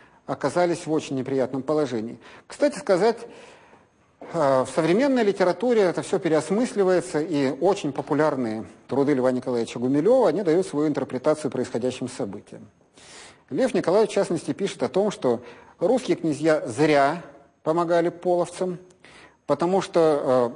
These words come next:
э, монголы прямо сказали, что это их конюхи, и они пришли навести там порядок, и вообще они хотят отомстить половцам за то, что они проливали кровь христианскую.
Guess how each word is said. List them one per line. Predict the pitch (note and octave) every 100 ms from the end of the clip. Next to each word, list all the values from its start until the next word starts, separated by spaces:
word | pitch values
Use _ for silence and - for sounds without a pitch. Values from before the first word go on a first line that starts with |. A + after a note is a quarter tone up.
| -
э, |
монголы | C3+ E3+ E3+ E3+ B3 E3
прямо | A#2 D#3 D#3 C#3+ D3
сказали, | - E3 D#3+ E3+ F3 F3 - - - _
что | - E3
это | E3 G3 G#3+ A3+
их | - F3+ -
конюхи, | - G3 D3 D3 - F3 F3+ - - _ _
и | D3
они | E3+ A3+
пришли | G3+ E3+ -
навести | C#3 D3+ D3+ -
там | C3 A#2
порядок, | A2+ A#3+ F3+ B2+ A2+ D#3+ - - _ _ _ - - - _
и | F3+
вообще | G3 F#3+ - C4+
они | F#3 F3
хотят | E3 D#3 D3+
отомстить | D3 E3+ E3+ - G#3+ -
половцам | F#3 D3+ - C3+
за | C#3+
то, | D#3 G3
что | -
они | D3 D3
проливали | C#3+ C#3+ D3+ B2
кровь | A#2 D#3+ C3+
христианскую. | - B2+ - B2+ G2+ G2+ - E3+